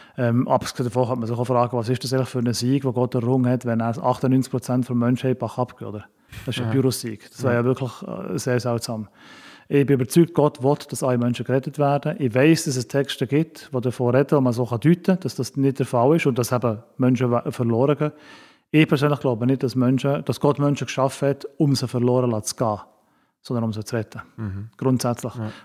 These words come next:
Speaker 1: Und obwohl ich weiss, dass es Texte gibt, die das in Frage stellen,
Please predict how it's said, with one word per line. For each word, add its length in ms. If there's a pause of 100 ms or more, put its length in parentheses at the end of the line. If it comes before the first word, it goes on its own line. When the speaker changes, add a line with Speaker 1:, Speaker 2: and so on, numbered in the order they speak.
Speaker 1:
Und 220
obwohl 360
ich 80
weiss, 240
dass 100
es 100
Texte 340
gibt, 220
die 60
das 120
in 80
Frage 300
stellen, 400